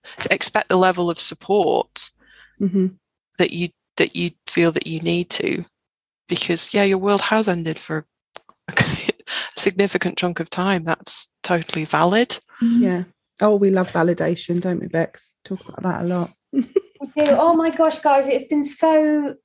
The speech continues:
Speaker 4: so interesting to talk to you. Thank you so much. I think this will be such a hugely beneficial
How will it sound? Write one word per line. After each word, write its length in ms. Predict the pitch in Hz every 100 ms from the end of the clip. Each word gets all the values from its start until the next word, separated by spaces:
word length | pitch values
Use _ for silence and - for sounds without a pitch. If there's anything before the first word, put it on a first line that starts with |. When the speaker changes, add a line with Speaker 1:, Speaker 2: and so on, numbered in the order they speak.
| - - -
Speaker 4:
so 420 | - - 302 285
interesting 560 | 269 262 247 220 - 208
to 140 | -
talk 260 | - 220 -
to 120 | -
you. 100 | 185
Thank 300 | 180 208 190
you 60 | 208
so 200 | - 226
much. 240 | 208 -
I 60 | 202
think 180 | 214
this 140 | - 196
will 60 |
be 80 | 208
such 280 | 190 208 -
a 60 | 208
hugely 400 | - 214 196 202
beneficial 760 | 202 196 196 196 196 175 180